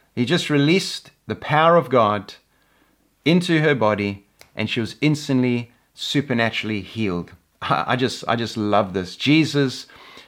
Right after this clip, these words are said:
is, is a God of miracles. You know, he didn't spend hours and days praying for her and wrestling for her and, and rebuking every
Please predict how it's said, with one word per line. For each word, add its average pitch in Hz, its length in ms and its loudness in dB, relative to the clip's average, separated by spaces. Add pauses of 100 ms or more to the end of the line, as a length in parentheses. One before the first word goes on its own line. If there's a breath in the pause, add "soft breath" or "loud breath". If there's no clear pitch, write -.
is, 104 240 -6
is 101 580 -6 (400 soft breath)
a 95 280 -4
God 113 260 4
of 113 120 -2
miracles. 110 1000 0 (520 soft breath)
You 147 100 0
know, 170 80 6
he 196 80 6
didn't 220 200 4
spend 170 640 2 (120)
hours 127 540 0
and 101 200 -2
days 117 500 0
praying 147 420 -2
for 117 140 -4
her 113 220 2
and 90 240 -2
wrestling 135 460 0
for 123 140 -2
her 110 180 2
and, 98 160 -2 (320 loud breath)
and 101 260 -2
rebuking 131 640 0
every 120 420 0